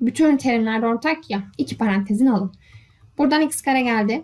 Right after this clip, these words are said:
Buradan iki, dört x'i ikiye bölerseniz iki x geldi. Altıyı ikiye bölerseniz de üç geldi.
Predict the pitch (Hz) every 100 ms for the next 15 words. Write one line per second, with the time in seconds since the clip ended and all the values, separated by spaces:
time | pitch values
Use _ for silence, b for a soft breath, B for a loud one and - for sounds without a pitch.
0 | - 233 233 233 - - - 240 240 240
1 | 226 - 226 214 233 226 220 220 214 214
2 | 220 277 202 196 220 233 - 226 214 196
3 | 190 277 233 226 - 277 311 277 - 202
4 | 196 180 185 - 190 196 196 311 285 -
5 | - 170 170